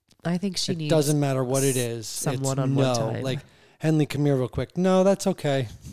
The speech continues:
Speaker 2: Like, "Henley, pick up your stuff." "No, not right now."
Speaker 1: Yeah, she doesn't want to do
Speaker 2: And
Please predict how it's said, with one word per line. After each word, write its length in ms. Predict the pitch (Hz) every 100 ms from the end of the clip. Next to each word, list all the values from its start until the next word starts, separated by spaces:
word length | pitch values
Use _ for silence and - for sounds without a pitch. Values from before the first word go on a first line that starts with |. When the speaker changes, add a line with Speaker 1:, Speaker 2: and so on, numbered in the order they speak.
| - _ _ _ _ _ -
Speaker 2:
Like, 140 | 131
"Henley, 280 | 127 143 139
pick 260 | - 139 143
up 160 | 135
your 80 | 139
stuff." 340 | - 139 120 175
"No, 220 | 175 170
not 200 | 170 170
right 180 | 165 156
now." 280 | 147 139 120 _
Speaker 1:
Yeah, 160 | 160 135
she 180 | - 170
doesn't 280 | 170 151 101
want 200 | 123 123
to 80 | 135
do 100 |
Speaker 2:
And 40 | 135